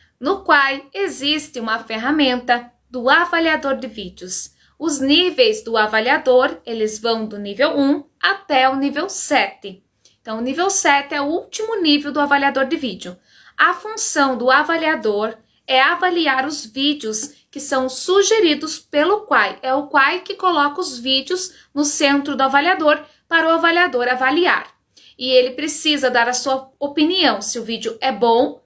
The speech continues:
ruim ou se é indiferente. E dessa forma, o Quai consegue tirar de circulação alguns vídeos que não são tão legais pra plataforma. Porém, nessa ferramenta de avaliador de vídeos,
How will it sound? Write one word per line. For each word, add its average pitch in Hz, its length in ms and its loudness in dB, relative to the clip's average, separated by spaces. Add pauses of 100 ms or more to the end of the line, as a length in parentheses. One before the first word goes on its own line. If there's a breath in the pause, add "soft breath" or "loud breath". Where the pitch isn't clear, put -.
(120)
ruim 294 600 0
ou 294 180 -2
se - 240 0
é 277 220 0
indiferente. 370 1400 -4
E 330 100 -2
dessa 294 360 0
forma, 277 640 0 (140)
o - 100 -4
Quai 269 260 0
consegue 254 600 -2
tirar 247 420 0
de 254 80 -14
circulação 349 800 -2
alguns 302 340 -2
vídeos 277 380 -2
que 330 100 -8
não 359 200 0
são 302 300 2
tão 330 280 -2
legais 262 440 2
pra 294 140 -10
plataforma. 294 840 -2 (440 soft breath)
Porém, 320 720 2
nessa 277 400 0
ferramenta 294 640 0
de 226 240 -6
avaliador 339 720 2
de 277 160 -4
vídeos, 285 560 -4